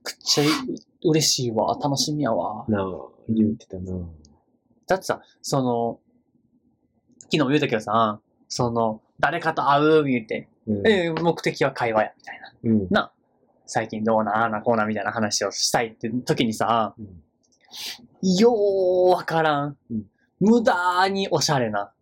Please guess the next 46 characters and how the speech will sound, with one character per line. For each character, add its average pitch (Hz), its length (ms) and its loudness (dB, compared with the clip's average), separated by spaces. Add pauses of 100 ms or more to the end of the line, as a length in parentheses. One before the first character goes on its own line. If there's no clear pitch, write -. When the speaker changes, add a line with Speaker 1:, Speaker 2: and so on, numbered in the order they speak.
Speaker 2:
う 113 40 -2
ん。 95 180 -2 (880)
Speaker 1:
あ 131 140 -2
の、 117 480 -2 (140)
済 - 180 0
ま 147 140 2
し 139 100 -6
た - 100 -4
店 123 340 0
員 120 60 -2
さ 113 200 -4
ん 110 60 -8
が、 104 280 -4
Speaker 2:
う 110 80 -2
ん。 95 240 -4
Speaker 1:
<laughs> - 20 -20
あ 143 320 2
の、 127 360 -2 (400)
注 151 240 2
文 127 340 0
伺 123 360 0
い 117 40 -6
に 120 100 -4
来 110 60 -14
て 123 120 0
く 117 100 0
れ 104 100 2
て。 120 160 2
Speaker 2:
は 139 180 0
い。 120 60 -2
Speaker 1:
<laughs> - 320 -8 (460)
で、 147 160 -2 (400)
よ 214 180 6 (340)
う 180 40 6
わ 160 80 4
か 165 100 -2
ら 151 140 0
ん。 143 100 -10 (180)
別 214 320 2
に 190 220 -4 (220)
欲 220 100 4
し 180 200 0
い 135 40 0
と 139 120 2
も 131 140 0
思 143 180 4